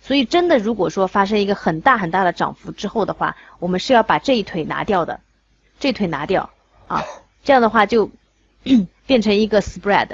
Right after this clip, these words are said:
对吧？我们把这腿拿掉，变成这么一个风险有限、收益有限的这么一个头寸，所以它调仓也是比较好调的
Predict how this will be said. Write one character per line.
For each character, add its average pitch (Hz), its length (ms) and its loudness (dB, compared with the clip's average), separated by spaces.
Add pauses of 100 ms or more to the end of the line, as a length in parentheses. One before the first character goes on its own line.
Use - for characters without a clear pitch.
(300)
对 190 80 -6
吧？ 170 220 -8 (240)
我 - 80 -10
们 202 100 -4
把 190 120 2
这 233 160 0
腿 185 160 -6
拿 143 180 -8
掉， - 240 -8 (1400)
变 220 140 -2
成 190 160 -4
这 233 100 -2
么 202 100 0
一 170 100 -6
个 165 300 -2 (380)
风 277 240 0
险 226 180 2
有 202 140 -2
限、 170 320 -4
收 254 200 2
益 254 100 0
有 160 120 -2
限 226 160 0
的 180 80 -2
这 185 100 -8
么 170 100 -6
一 - 20 -6
个 151 100 -6
头 - 200 -16
寸， - 200 -12
所 311 120 -2
以 330 40 0
它 330 120 -2
调 202 300 0
仓 330 220 0
也 - 100 0
是 - 120 -10
比 180 100 -10
较 185 160 -2
好 - 160 -4
调 - 240 -8
的 - 140 -4